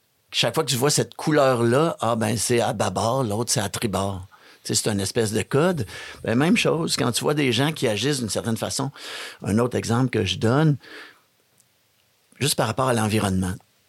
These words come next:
T'es dans un parc, t'es assis, puis tu vois quelqu'un qui mange quelque chose, puis il jette, il jette son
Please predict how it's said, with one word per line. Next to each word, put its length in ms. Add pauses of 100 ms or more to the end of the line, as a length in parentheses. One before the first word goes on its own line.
(320)
T'es 100
dans 260
un 100
parc, 340
t'es 200
assis, 300
puis 80
tu 80
vois 120
quelqu'un 320
qui 180
mange 760 (340)
quelque 180
chose, 280
puis 260 (520)
il 160
jette, 600 (640)
il 120
jette 260
son 340